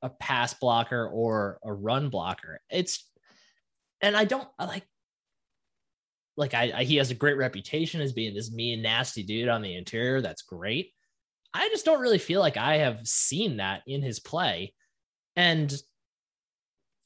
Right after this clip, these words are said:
I think he'd be perfectly fine if he does stick at center the whole, this whole season. But I also think that Juice Scruggs is maybe the most talented dude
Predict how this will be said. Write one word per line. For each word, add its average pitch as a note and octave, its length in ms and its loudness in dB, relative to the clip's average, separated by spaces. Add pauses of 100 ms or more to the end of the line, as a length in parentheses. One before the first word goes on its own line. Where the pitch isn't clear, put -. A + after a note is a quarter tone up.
(120)
I D#4+ 100 4
think E3 260 0
he'd A#2+ 460 -2
be A#2+ 120 0
perfectly A#2 500 -2
fine B2+ 320 -4
if C#3+ 100 -4
he A2+ 100 -2
does G#2+ 340 -2
stick - 260 -6
at G2 120 -8
center G2 380 -4
the F#2+ 100 -4
whole, G2 440 -4 (360)
this C3 160 -4
whole G2+ 180 -6
season. A2+ 480 -8 (400)
But D3+ 100 4
I F3 140 6
also E4 280 0
think G3 280 0
that A2+ 160 2
Juice A2+ 300 -2
Scruggs A2 800 -4
is A2 500 -2 (380)
maybe C#3+ 340 4
the C3+ 100 2
most C3 300 2
talented A#2 500 0
dude A2 480 0